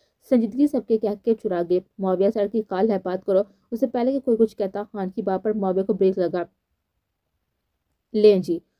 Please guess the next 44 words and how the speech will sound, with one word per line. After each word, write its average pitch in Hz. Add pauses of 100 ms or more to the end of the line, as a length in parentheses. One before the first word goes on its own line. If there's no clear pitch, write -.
(180)
हो 233
गई 240
मेरी 190
छुट्टी," 185 (240)
उसे 247
इतनी 320
मस्किनियत 294
से 262
कहा 208
कि 220
जुरैज 196
की 247
हंसी 202
छूटी। 196 (240)
"पड़े 226
हो, 214 (500)
ऐसा 208
साला 208
तुम्हें 220
मिलता 208 (260)
तो 208
पता 202
चलता।" 175 (320)
अफसुदगी 233
से 294
कहते 262
हुए 269
वो 269
सर 202
पर 202
हुआ 202 (100)
तो 233 (220)
वो 196
दोबारा 190
से -
असल 208
मसले 202
की 214
जानब 185
आया। 170 (260)
"निकालें 202
आप 202
दोनों 180
पैसे," 185